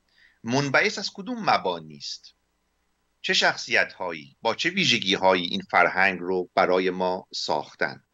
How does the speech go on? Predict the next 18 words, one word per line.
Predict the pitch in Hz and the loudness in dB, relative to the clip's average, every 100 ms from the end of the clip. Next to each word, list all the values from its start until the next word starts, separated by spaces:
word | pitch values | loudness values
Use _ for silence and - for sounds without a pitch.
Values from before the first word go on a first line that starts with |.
| _ _ _ _ _ - _ _ _ _ | _ _ _ _ _ -20 _ _ _ _
حال | - 160 233 | 4 6 8
اگر | 226 233 | 6 4
دقت | 185 156 170 202 | 4 2 2 0
کنیم | 226 220 214 | -2 -2 -2
می‌بینیم | 214 202 156 123 | -6 -8 -6 -8
که | 110 107 | -2 0
ما | 104 135 | 4 4
در | 147 120 110 | 6 4 2
یک | 156 - | -4 -2
جامعهٔ | 120 110 143 | -4 -4 -8
دینی | 127 110 110 135 | -10 -8 -6 -4
زندگی | 151 151 139 135 | -4 -2 -4 -4
می‌کنیم | 135 135 135 127 127 | -6 -2 -2 0 -2
که | - | 0
یک | 110 139 - | 2 2 -4
حکومت | 110 104 107 101 98 139 - | -8 -4 0 2 4 4 2
دینی | 135 110 104 143 | 0 -2 2 2
هم | 95 85 78 76 | 2 0 0 -8